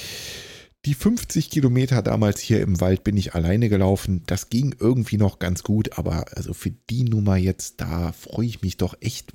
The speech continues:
wahnsinnig drauf, dass du mich da ein bisschen begleitest, weil da kann der Support extrem wichtig werden.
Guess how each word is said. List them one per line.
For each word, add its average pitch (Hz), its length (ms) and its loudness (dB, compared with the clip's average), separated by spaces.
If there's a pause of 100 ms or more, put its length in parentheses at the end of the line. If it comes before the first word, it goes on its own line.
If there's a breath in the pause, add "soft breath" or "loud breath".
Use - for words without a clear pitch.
(200)
wahnsinnig 156 720 0
drauf, - 320 -4
dass - 220 -4
du 90 100 -6
mich 87 160 -2
da - 100 -4
ein 82 120 0
bisschen 87 280 -2
begleitest, 92 680 0
weil 165 240 2
da 95 260 0 (160)
kann 107 280 -2
der 95 160 2
Support 87 720 0
extrem 95 800 0
wichtig - 400 -4
werden. - 380 -8